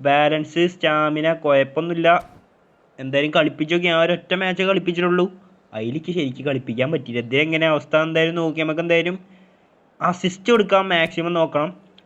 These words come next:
സ്കോറൊക്കെ ഓർക്കസ്ട്രേറ്റർ അല്ലേ, എന്താ അവസ്ഥ എനിക്കറിയില്ല. അപ്പം എന്തായാലും കളിപ്പിച്ച് നോക്ക്. ഇതാണ് നമ്മളെ ഓപ്പോൻ്റെ ടീം.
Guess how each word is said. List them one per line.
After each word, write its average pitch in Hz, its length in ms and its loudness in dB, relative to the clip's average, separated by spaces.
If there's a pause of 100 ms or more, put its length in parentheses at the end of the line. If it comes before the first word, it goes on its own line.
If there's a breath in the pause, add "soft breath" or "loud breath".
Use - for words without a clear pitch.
(120)
സ്കോറൊക്കെ 165 580 0
ഓർക്കസ്ട്രേറ്റർ 160 720 0
അല്ലേ, 156 180 2
എന്താ 139 240 2
അവസ്ഥ 143 300 0
എനിക്കറിയില്ല. 151 420 2
അപ്പം 147 160 -2
എന്തായാലും 156 300 -2 (200)
കളിപ്പിച്ച് 151 340 0
നോക്ക്. 170 120 0
ഇതാണ് 170 180 2
നമ്മളെ 180 200 0
ഓപ്പോൻ്റെ 175 320 0
ടീം. 185 240 2